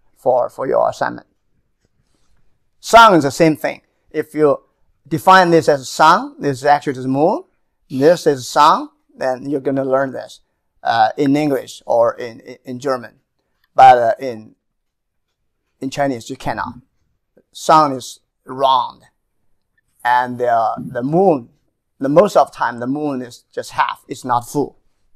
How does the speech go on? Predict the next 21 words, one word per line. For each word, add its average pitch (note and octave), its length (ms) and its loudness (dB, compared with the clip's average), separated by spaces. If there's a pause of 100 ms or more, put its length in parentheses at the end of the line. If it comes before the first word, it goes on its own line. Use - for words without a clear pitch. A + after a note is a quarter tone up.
(260)
so - 320 -10 (500)
it's, - 200 -20
uh, - 40 -20 (1040)
drawing. D#3+ 440 2 (180)
It's C3+ 100 -12
drawn D#3+ 280 0
like B2 240 -2
this. - 340 -20 (840)
Star, E3+ 520 6
we, G#2 240 -4
we, B2 220 -14
we B2+ 160 -10
ta-, C3 320 -6
taught C3+ 340 0
last A#2 280 -2
time, A2+ 180 -8
right? B2 220 -6 (120)
It's, - 280 -20
it's, - 260 -20
uh, B1 380 -6 (340)
grass, C3+ 520 -2